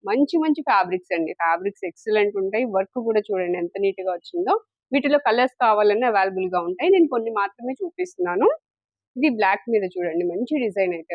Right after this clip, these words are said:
వచ్చింది, చాలా బాగున్నాయి. మీరు స్క్రీన్ షాట్ తీసుకోండి, మీకు ఏది కావాలంటే అది స్క్రీన్ మీద నెంబర్కి WhatsApp చేస్తే కొరియర్ ఫెసిలిటీ కూడా ఉంది. లేదంటే మీరు, ఆ, విజిట్ చేసైనా తీసుకోవచ్చు.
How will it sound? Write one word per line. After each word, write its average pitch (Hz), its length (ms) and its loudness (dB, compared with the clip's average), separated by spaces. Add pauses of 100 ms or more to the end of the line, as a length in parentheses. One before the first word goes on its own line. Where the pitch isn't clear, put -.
వచ్చింది, - 380 -12 (120)
చాలా 196 280 0 (100)
బాగున్నాయి. - 380 -8 (1000)
మీరు 285 160 4
స్క్రీన్ 320 300 4
షాట్ 381 240 4
తీసుకోండి, 240 380 2
మీకు 226 180 2
ఏది 226 120 2 (100)
కావాలంటే 233 420 2
అది 233 180 -2
స్క్రీన్ 247 320 -6
మీద 254 100 -4
నెంబర్కి 226 440 -2
WhatsApp 202 320 -2 (100)
చేస్తే 226 240 -2 (420)
కొరియర్ 294 260 4
ఫెసిలిటీ 240 400 -2 (100)
కూడా 220 120 4 (100)
ఉంది. 247 180 0
లేదంటే 269 520 2 (120)
మీరు, 254 180 0 (240)
ఆ, 233 160 6
విజిట్ 247 300 -4
చేసైనా 226 380 0
తీసుకోవచ్చు. - 680 -6